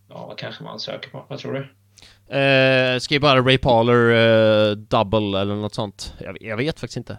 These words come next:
Speaker 2: Men det in-, influerar, eller vad ska man säga, det innehåller en hel del öl, det in-, innehåller ett samtal med Wenger, eh, det innehåller en dubbel. Mer än så behöver jag inte säga. Det är tre väldigt goda
Speaker 1: Nej.
Speaker 2: komponenter.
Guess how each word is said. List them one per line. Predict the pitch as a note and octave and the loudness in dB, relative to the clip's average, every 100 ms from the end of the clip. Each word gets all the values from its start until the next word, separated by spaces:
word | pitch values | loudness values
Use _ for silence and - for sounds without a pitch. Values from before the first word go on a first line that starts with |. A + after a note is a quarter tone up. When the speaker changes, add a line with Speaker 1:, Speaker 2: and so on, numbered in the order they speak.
| - | -2
Speaker 2:
Men | D3 E3 | 2 2
det | E3+ D#3+ G3+ G#3 G#3 | 2 4 4 6 2
in-, | G3+ | 0
influerar, | G3+ G#3 G3+ - G3+ F#3+ F3 F3 F3 | -2 -2 -4 -2 2 4 4 2 0
eller | E3+ F3 | 0 -4
vad | E3+ | -4
ska | F3+ | -4
man | F3 | -4
säga, | D#3+ | -2
det | D3+ | -2
innehåller | F3 D#3+ D#3 | 0 0 0
en | D#3 | -2
hel | D3+ D#3 | 0 0
del | D3+ D3+ | 0 0
öl, | D3 D3+ D3 C#3+ - _ | 2 2 2 -2 -12 _
det | D3+ | -4
in-, | D3+ D3 C#3+ C3+ | -2 -2 -4 -6
innehåller | D#3 D3 C#3 C3+ C3 B2 - _ - | -8 -4 -2 2 2 0 -4 _ -10
ett | C3 | -4
samtal | D3+ B2+ C#3+ B2+ | -2 -2 0 0
med | C3 B2+ | 2 0
Wenger, | C3 B2 A#2+ A2+ A2 - _ _ _ _ | 0 2 2 2 0 -8 _ _ _ _
eh, | - A#2 A2+ A2+ | -4 0 2 2
det | A#2+ | 2
innehåller | C#3 B2+ A#2+ A#2 A#2 | 2 4 2 2 2
en | A2+ A2+ | 0 0
dubbel. | A#2 G#2+ A#2+ A#2 F2+ G2+ _ - | 2 2 2 0 -2 -12 _ 0
Mer | C3+ | 0
än | B2+ | 2
så | C#3 | 0
behöver | C3 B2+ | 2 0
jag | |
inte | A#2 | -2
säga. | B2 G#2+ G#2+ - _ | -2 -2 -4 -8 _
Det | C3+ | 0
är | |
tre | C3 C#3 A#2+ | 2 0 0
väldigt | B2 A2+ C3 | -2 -4 -4
goda | A#2 A2 | -4 -4
Speaker 1:
Nej. | |
Speaker 2:
komponenter. | A#2+ A2 A2 G#2 - A2 | -6 -6 -6 -8 -8 -10